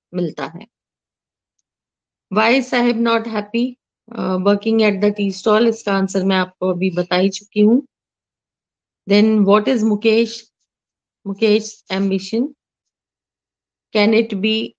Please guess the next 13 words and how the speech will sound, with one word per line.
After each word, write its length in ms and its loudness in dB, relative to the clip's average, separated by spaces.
realized? 840 -2
तो 160 0
उसका 260 -2
एम्बिशन 540 0
है 260 0
that 260 -2
he 140 -4
wants 260 -2
to 80 2
become 320 -4
a 160 -4
motor 300 0
mechanic, 500 -4